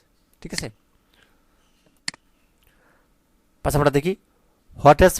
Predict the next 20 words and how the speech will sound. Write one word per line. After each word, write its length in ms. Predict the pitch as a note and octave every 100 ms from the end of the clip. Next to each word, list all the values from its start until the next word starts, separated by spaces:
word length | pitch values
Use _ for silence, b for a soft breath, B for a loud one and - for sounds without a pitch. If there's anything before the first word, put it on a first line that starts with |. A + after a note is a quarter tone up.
| E3
made 160 | D#3+ D3+
it 80 | C#3 B2+ C#3
different, 380 | D#3 D#3+ E3+ - _ _ _ _ _ _ A2+
uh, 100 | A2 C3+
difficult 400 | D#3 E3 C3+ - - - -
for 160 | B2+ C3 C3+
indigenous 460 | D3+ D3 D#3+ E3 -
people 300 | D3+ D#3 D#3 D3 - b b b _ _
to 80 | C#3 B2 -
preserve 420 | D3+ - F3+ - - A#2+ A#2+
their 240 | C#3+ C3 - - b - B2+
language 420 | D3 D3 E3 E3+ -
today?" 220 | C3 G#2+ F#2 _ _ _ _ _ _ - - _ - b b b
আদিবাসীদের 480 | C#3 D#3+ D#3 E3+ E3+
জন্য 240 | F3+ F3
আজ 220 | F3 C#3+ -
তাদের 320 | D3 C#3 D3+
ভাষা 340 | C3 B2+ C3+ B2
সংরক্ষণ 400 | C3 C3+ C#3+ C#3
করা 320 | C#3 C3+